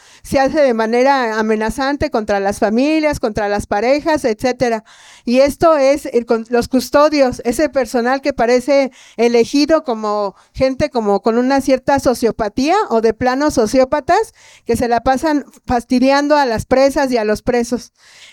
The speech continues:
Entonces, es muy, es muy delicado, están olvidados la mayoría de los casos, están enredados en un, en un sistema judicial, los expedientes,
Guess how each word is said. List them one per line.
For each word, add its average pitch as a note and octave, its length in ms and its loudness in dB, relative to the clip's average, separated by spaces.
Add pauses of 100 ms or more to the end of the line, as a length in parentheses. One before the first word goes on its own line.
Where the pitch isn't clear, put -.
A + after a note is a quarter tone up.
Entonces, C#4 600 2
es C4+ 200 0
muy, D4 400 2
es C4 100 0
muy D4+ 160 0
delicado, D4 800 0 (320)
están D4 360 0
olvidados D4 640 2
la C#4 100 0
mayoría A#3 420 2
de C4+ 120 4
los B3 220 0
casos, D4 360 0
están C#4 300 -2
enredados C#4+ 800 0
en A#3+ 180 0
un, C#4+ 320 0 (380)
en B3 200 0
un D4 100 2
sistema D#4 460 0
judicial, D4 720 0
los A#3+ 260 -4
expedientes, D4 1000 0